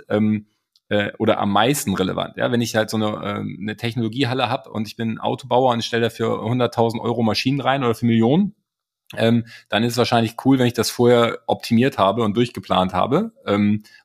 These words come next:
und nicht erst die Maschinen hinstelle und dann denke, ah, muss ich vielleicht doch nochmal umrücken. Ähm, sind das die, sind es da so Industriekunden oder,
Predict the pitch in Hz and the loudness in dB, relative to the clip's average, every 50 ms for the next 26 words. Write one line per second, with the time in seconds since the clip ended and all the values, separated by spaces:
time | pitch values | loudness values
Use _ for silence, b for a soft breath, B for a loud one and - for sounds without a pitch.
0 | _ - 107 107 - 113 113 110 - - 110 110 - 113 104 104 95 - - 117 | _ 0 0 2 2 2 0 0 0 0 0 0 2 2 2 2 2 2 2 2
1 | 110 104 110 120 - - 120 113 113 110 104 95 107 104 104 101 107 107 - 110 | 4 4 4 2 2 2 4 4 4 2 2 0 0 0 2 2 2 2 2 2
2 | 104 101 104 104 104 101 95 - - 107 98 - 107 98 107 98 92 - 98 90 | 2 2 2 2 -2 -4 -6 -6 -4 -4 -4 -2 -2 0 2 2 2 2 2 0
3 | 87 92 92 - 127 196 233 - _ _ _ _ _ _ _ _ _ - 101 104 | 0 0 -2 0 0 -2 -2 -2 _ _ _ _ _ _ _ _ _ 0 2 2
4 | 104 104 - - - 110 104 120 120 120 139 143 143 - 139 135 131 107 - 104 | 2 2 -2 -2 -4 -2 0 2 2 2 2 0 2 4 4 6 6 4 2 -4
5 | 113 117 98 113 123 147 147 - - 135 123 101 104 107 120 95 127 123 117 - | -6 -6 -4 -2 -2 -2 -2 -2 -2 -2 -2 -2 -2 -4 0 0 2 0 0 0
6 | - 175 180 - - 170 165 - - 151 147 - 110 110 113 113 110 113 113 113 | 0 -2 -2 2 2 0 0 2 0 -2 0 0 0 0 2 2 2 0 -2 -4